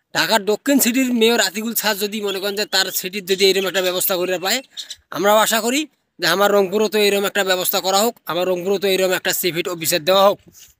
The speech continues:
তার কারণ আবহাওয়া বেশি একটা ভালো নাই, আবহাওয়া খুব গরম।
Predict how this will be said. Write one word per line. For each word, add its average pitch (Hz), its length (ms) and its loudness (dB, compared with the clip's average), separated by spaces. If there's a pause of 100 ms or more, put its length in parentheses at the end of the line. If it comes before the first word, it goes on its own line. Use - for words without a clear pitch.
তার 175 120 -2
কারণ 202 240 2
আবহাওয়া 185 340 2
বেশি 190 240 -2
একটা 202 160 -2
ভালো 190 240 0
নাই, 226 220 0 (360)
আবহাওয়া 180 320 2
খুব 196 280 -6
গরম। 180 300 0